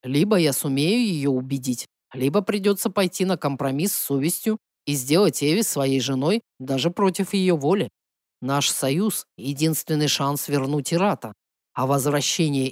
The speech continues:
Ирата – точно так же единственный шанс спасти мою мать и не допустить войны с другими империями.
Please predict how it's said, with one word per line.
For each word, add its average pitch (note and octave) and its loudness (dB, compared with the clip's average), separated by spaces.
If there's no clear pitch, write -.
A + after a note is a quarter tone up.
Ирата – C#3 0
точно D3 2
так F#3+ 0
же D3 0
единственный C#3 -2
шанс F#3+ -2
спасти - 0
мою C3+ 2
мать C3+ -2
и C#3+ -6
не C#3+ 0
допустить D3 -2
войны C#3 2
с E3 -2
другими D3 0
империями. C3+ 2